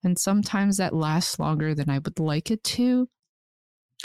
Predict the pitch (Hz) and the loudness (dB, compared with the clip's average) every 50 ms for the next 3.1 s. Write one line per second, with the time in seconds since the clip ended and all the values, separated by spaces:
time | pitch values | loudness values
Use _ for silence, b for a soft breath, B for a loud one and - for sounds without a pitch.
0 | B B B B B - 185 208 220 - - - - 196 185 185 180 175 170 170 | B B B B B -2 -2 0 0 -2 -2 0 2 2 4 4 4 4 4 4
1 | 175 170 165 156 156 151 151 151 - - 156 156 - 143 147 147 139 - - 151 | 4 4 4 2 2 2 2 2 2 0 0 0 0 0 -2 -2 -4 -2 -2 -2
2 | 143 143 143 143 - - 143 160 165 - - 143 143 - - 170 175 170 170 160 | 0 0 0 0 -2 -2 -2 -2 -2 0 0 -2 -2 0 0 2 2 4 4 2
3 | 160 - | 0 0